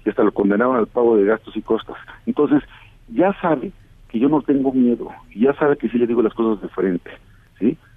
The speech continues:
Y ya sabe que yo sé que él nunca fue trabajador minero. Ahora está jugando con la expectativa y la esperanza de los familiares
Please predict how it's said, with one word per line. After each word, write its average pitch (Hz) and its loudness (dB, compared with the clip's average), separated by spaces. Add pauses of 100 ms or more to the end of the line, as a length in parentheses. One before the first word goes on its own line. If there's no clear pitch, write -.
(120)
Y 113 4
ya 156 2
sabe 160 0
que 123 0
yo 143 4 (120)
sé 143 0 (560)
que 120 0
él 143 4
nunca 156 2
fue 151 0
trabajador 123 0
minero. 123 4 (180)
Ahora 135 2
está 165 -2
jugando 143 0 (320)
con 117 2
la 110 4
expectativa 110 -2
y - 2
la 131 2
esperanza 110 -4 (280)
de 104 2
los 95 -2
familiares 101 2